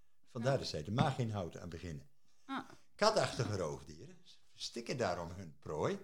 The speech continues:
Speaker 1: Alle mineralen blijven in het bloed. En zodoende krijg je katachtige roofdieren.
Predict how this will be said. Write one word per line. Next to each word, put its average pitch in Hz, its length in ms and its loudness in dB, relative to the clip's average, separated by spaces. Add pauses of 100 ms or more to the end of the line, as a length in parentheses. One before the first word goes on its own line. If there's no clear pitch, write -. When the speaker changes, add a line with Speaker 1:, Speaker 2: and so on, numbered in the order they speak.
(680)
Speaker 1:
Alle 117 240 4
mineralen 117 560 6
blijven 95 320 4
in 87 80 -6
het 82 100 -6
bloed. 151 340 0 (720)
En 82 100 -18
zodoende 101 400 -2
krijg 85 260 -6
je 82 80 -14 (200)
katachtige - 680 -14
roofdieren. - 440 -20